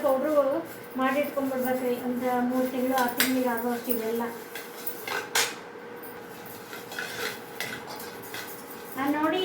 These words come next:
ಈ ಥರ ಘಮ ಘಮ ಹುರಿಬೇಕು. ಕಾಳು ಹೆಂಗ್ ದುಂಡಗಾಗಿದೆ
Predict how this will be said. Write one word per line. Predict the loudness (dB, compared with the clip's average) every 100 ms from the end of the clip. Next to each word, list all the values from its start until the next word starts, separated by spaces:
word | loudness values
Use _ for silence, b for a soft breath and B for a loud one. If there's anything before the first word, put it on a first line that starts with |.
| 2
ಈ | 6
ಥರ | 6 8 6 4
ಘಮ | 4 4 4
ಘಮ | 6 6 6
ಹುರಿಬೇಕು. | 4 2 4 2 2 -6 -10 -12 -14 -14 -14 -12 -8 -2
ಕಾಳು | 2 4
ಹೆಂಗ್ | 4 4 4
ದುಂಡಗಾಗಿದೆ | 4 6 6 6 4 4 4